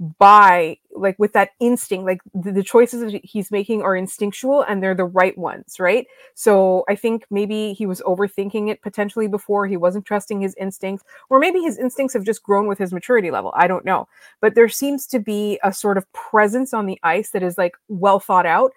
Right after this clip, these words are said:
um, in addition to using his extremely large body to make plays.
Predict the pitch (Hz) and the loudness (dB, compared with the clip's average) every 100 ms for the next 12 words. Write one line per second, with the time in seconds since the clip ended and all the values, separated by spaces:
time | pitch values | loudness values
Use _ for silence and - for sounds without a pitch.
0 | _ _ _ 185 180 180 196 220 202 185 | _ _ _ 0 2 0 -6 -4 -2 -4
1 | 185 202 202 175 180 175 180 185 175 185 | -4 -8 -8 -8 -8 -6 -6 -6 -6 -8
2 | - 359 277 208 185 180 175 175 156 165 | -4 -2 0 0 0 0 -2 -2 -2 -4
3 | 175 - 190 139 - - - - | -10 -12 -12 -10 -12 -12 -14 -18